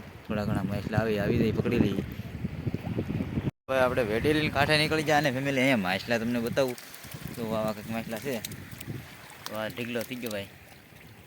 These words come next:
રાતના માછલા, આ હોંઢિયા અને આવું બધું ભાઈ મચ્છી છે ઘણું બધું. તો ભાઈ, મોટા મોટા માછલા, આ જુઓ, આવું બધું શાક આવી ગયું છે ભાઈ.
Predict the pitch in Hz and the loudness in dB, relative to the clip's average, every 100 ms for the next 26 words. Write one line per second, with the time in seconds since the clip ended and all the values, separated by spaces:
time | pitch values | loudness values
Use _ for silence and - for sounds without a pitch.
0 | - 95 107 120 113 107 107 110 107 101 | -10 -4 -4 -4 -4 -4 -6 -6 -8 -8
1 | - - - - - - - - 104 101 | -16 -12 -12 -12 -20 -20 -18 -10 -6 -6
2 | 110 113 113 120 117 113 - - - - | -6 -6 -2 -2 -2 -6 -10 -12 -14 -14
3 | 110 110 110 110 107 110 104 107 101 110 | -8 -6 -4 -4 -6 -6 -4 -4 -6 -8
4 | 113 104 123 104 110 101 95 98 - 101 | -10 -6 -4 -2 -4 -6 -8 -12 -12 -10
5 | 92 95 92 - - - - - - - | -8 -10 -12 -16 -20 -18 -18 -16 -18 -18
6 | - - 107 107 104 - 104 110 107 110 | -18 -10 -8 -6 -6 -8 -6 -6 -4 -4
7 | 104 104 107 98 - - - - - - | -4 -6 -8 -6 -6 -6 -10 -14 -18 -18
8 | - - - - - 113 110 107 101 113 | -18 -16 -16 -16 -10 -4 -2 -4 -6 -4
9 | 107 127 156 123 107 104 107 | -2 0 0 -4 -4 -4 -4